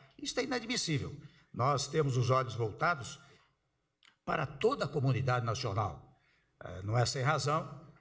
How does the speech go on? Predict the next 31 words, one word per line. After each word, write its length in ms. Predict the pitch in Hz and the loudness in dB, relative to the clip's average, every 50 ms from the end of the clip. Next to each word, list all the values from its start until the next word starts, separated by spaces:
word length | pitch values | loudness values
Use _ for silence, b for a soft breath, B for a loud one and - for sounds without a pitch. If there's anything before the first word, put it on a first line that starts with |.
| _ - | _ -12
que, 80 | 123 | -10
em 40 | 113 | -4
muitas 320 | 107 127 156 139 135 120 123 | -2 0 2 2 4 4 4
e 40 | |
muitas 300 | 120 120 123 131 123 110 | 4 2 2 0 0 0
ocasiões, 640 | 139 135 147 139 113 98 135 151 180 185 - - - B B B B B B B | 0 0 0 0 0 2 2 2 2 0 -4 -6 -10 B B B B B B B
eu 160 | - - 127 120 | -4 -2 -2 0
tenho 260 | - 156 156 147 131 | 2 2 4 4 4
reiteradamente 1040 | 120 147 196 240 247 - - - 156 139 127 139 143 131 123 123 139 160 - 139 | 4 4 4 2 2 -2 -4 0 2 2 4 4 2 2 2 0 0 -2 0 -2
afirmado 580 | 127 - 139 120 101 104 127 143 147 - - - B B B B B B B | -2 0 0 -2 2 2 2 2 2 -2 -6 -12 B B B B B B B
que, 80 | - 135 | -6 -4
enquanto 360 | 123 117 127 175 185 175 - | -4 -2 0 0 0 0 2
houver 480 | 165 131 104 127 135 131 117 104 - - | 2 2 4 4 4 4 4 2 0 -2
pobreza 580 | 131 113 98 - 127 143 147 131 107 98 95 | -4 -4 -2 0 0 2 2 2 2 2 -2
no 120 | 90 - - | -4 -6 -8
país, 580 | - - - 147 196 165 - - - - B B B B B B | -6 -4 -4 -2 -2 -2 -2 -4 -6 -8 B B B B B B
nós 220 | - 120 110 - | -2 -2 -2 -2
temos 240 | - 156 175 170 - | -4 -6 -6 -6 -8
que 180 | - - 185 170 | -8 -6 -4 0
nos, 520 | 160 156 147 131 110 - - - B B B B B B B B - - 117 117 - | 2 4 4 4 4 2 0 -4 B B B B B B B B -6 -2 -2 -2 0
ter 180 | - 156 170 156 | 2 2 4 4
os 100 | 123 104 | 4 4
nossos 280 | 139 139 123 - 135 | 4 4 4 2 2
olhos 220 | 123 131 131 117 104 | 2 2 2 2 2
voltados 520 | 117 120 107 - - 160 202 220 - - | 0 0 0 0 -2 -4 -4 -4 -4 -6
precisamente 1120 | - - 240 240 196 - - - - 269 262 226 202 151 123 151 190 202 - - - B B B B B B | -4 0 2 2 2 2 0 -2 -4 -4 -2 0 -2 0 0 -2 -4 -6 -6 -10 -14 B B B B B B
para 160 | - - 180 185 | -2 2 4 4
essa 200 | 170 - 190 170 | 4 2 0 -4
categoria. 600 | 180 170 - 214 214 214 165 165 190 170 - - - B B B B B B B B | -6 -6 -4 0 0 2 2 4 4 2 2 0 -6 B B B B B B B B
E 140 | - 107 107 | -2 0 0
até 460 | - 165 - - 220 240 233 226 220 | 0 0 0 2 2 2 2 0 -2